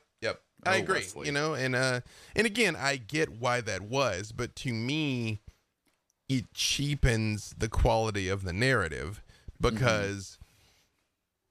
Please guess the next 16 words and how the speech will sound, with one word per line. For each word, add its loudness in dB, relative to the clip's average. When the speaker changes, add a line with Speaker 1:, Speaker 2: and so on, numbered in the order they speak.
Speaker 1:
except 6
for 2
ha-, 0
being -4
able -2
to 0
have -2
your 2
MacGuffin -2
episodes -2
of -4
where, 2
you 0
know, 0
the, -2
the, 0